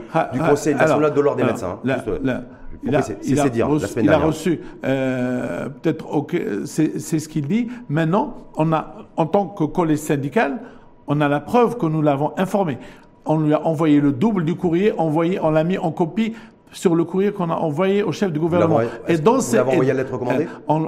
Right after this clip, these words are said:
Speaker 1: on, non, on l'a
Speaker 2: Bah,
Speaker 1: envoyé,
Speaker 2: justement,
Speaker 1: on, on l'a envoyé
Speaker 2: pour
Speaker 1: en
Speaker 2: avoir une
Speaker 1: fax,
Speaker 2: preuve.
Speaker 1: on l'a envoyé en fax et on a le reçu du fax,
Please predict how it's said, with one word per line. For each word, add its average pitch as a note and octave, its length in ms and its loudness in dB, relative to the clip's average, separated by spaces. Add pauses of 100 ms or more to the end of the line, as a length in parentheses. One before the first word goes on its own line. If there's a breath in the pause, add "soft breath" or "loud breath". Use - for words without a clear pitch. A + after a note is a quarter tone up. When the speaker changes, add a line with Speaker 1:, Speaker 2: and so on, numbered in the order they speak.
Speaker 1:
on, B2 300 -2
non, B2+ 300 -2
on A2 100 -4
l'a A#2 100 0
Speaker 2:
Bah, F#2 120 -2
Speaker 1:
envoyé, C#3+ 180 2
Speaker 2:
justement, C#3+ 260 2 (100)
Speaker 1:
on, F3+ 80 4
on F3+ 40 6
l'a F3+ 120 6
envoyé D#3 200 2
Speaker 2:
pour B2 80 2
Speaker 1:
en B2 60 4
Speaker 2:
avoir - 20 2
une A3 180 4
Speaker 1:
fax, E3+ 80 4
Speaker 2:
preuve. A2 300 0
Speaker 1:
on D#3 60 4
l'a F3 160 4
envoyé D#3 260 0
en D3+ 140 -4
fax - 260 -2
et - 60 -2
on D#3+ 120 0
a F3 60 2
le E3 80 2
reçu F#3+ 240 0
du E3+ 80 0
fax, - 400 -6